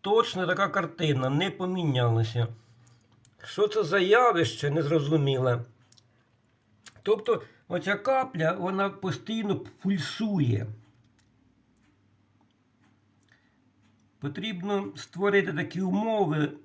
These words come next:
лабораторні і дослідити це явище. Мені здається, ось в цьому місці, е, кришка торкається до води, яка там всередині. Вода якимсь чином прилипає до стінок,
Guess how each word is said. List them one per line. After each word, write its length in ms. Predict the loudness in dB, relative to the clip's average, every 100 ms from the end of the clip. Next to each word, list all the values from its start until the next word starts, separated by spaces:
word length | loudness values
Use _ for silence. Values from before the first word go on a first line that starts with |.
| _ -6
лабораторні 1000 | -2 0 0 -2 -2 0 2 2 -2 -4 -8 _ _ _ _ _ _ _ -6
і 120 | -4
дослідити 760 | 0 -2 -2 -4 0 0 0 -2
це 180 | 0
явище. 680 | 2 2 2 0 -2 -6 -8 -8 -20 _ -8
Мені 220 | -6 -4
здається, 600 | -2 0 2 0 0 -2
ось 120 | -2
в 120 | -4
цьому 200 | -4 -2
місці, 640 | 0 0 -2 -4 -6 -4 -4 -8 _ _ _ _ -14
е, 340 | -4 -2 -2 -4
кришка 560 | -4 0 0 0 -2
торкається 920 | 0 -4 2 4 4 4 -4 -4 -4
до 300 | -4 -2 0
води, 340 | 2 0 0 2
яка 360 | 2 2 0
там 160 | -2 -2
всередині. 720 | 2 4 6 4 2 0 -2 -4 -14 _ _ -20 _ _ _ _ -2
Вода 400 | -2 2 4 4
якимсь 380 | 2 -2 -2
чином 420 | -2 0 4 2 4
прилипає 1040 | 2 4 2 2 4 8 6 6 2 0 -10 _ _ _ _ _ _ _
до 200 | -2 -2
стінок, 580 | -2 -8 -6 -4 -6